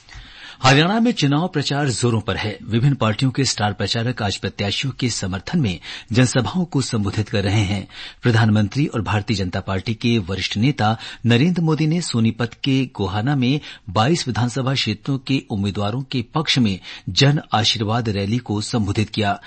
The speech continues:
श्री मोदी ने कहा कि भाजपा सरकार के अंतर्गत हरियाणा ने उद्योग और कृषि जैसे क्षेत्रों में शीर्ष राज्यों में अपनी जगह बनाई है।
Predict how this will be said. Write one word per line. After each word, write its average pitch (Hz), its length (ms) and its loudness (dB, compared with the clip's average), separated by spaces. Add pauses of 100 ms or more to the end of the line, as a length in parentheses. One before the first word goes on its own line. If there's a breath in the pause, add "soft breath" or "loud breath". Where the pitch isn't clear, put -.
(180 loud breath)
श्री 131 140 6
मोदी 143 200 6
ने 180 80 0
कहा 170 180 2
कि 175 140 -2
भाजपा 117 400 -2
सरकार 110 520 0
के 117 140 -4
अंतर्गत 101 480 -2 (240 loud breath)
हरियाणा 120 420 4
ने 143 160 2 (100)
उद्योग 117 460 2
और 117 120 -2
कृषि - 280 -2
जैसे 107 300 -4
क्षेत्रों 101 400 -4
में 120 240 2 (300 loud breath)
शीर्ष - 380 2
राज्यों 113 380 2
में 90 200 -2 (280 loud breath)
अपनी 143 360 0
जगह 104 360 -2 (100)
बनाई 120 320 0
है। 104 300 -4